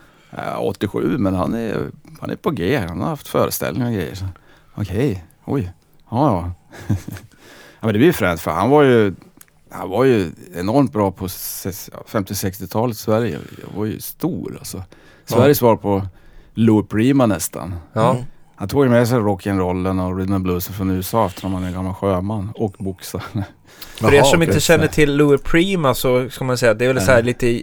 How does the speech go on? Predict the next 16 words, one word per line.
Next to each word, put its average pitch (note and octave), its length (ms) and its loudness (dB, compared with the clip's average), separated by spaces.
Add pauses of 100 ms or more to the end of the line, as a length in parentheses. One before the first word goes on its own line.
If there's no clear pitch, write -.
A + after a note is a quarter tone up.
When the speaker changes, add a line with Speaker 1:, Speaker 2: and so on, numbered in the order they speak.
(100)
Speaker 2:
eh, A2 60 2 (120)
italiensk A#2 960 0
ättling, A2+ 600 -2
eh, A2 80 4
U A#2 240 0
S A2+ 160 0
A. G2 200 6
Speaker 1:
Mm, C#3+ 280 8
från, C3+ 440 6
eh, A#2+ 160 8
New B2 140 6
Orleans B2+ 360 6
i A2 60 2
och G2+ 40 -2
för F#2+ 60 -6
sig. G#2 220 2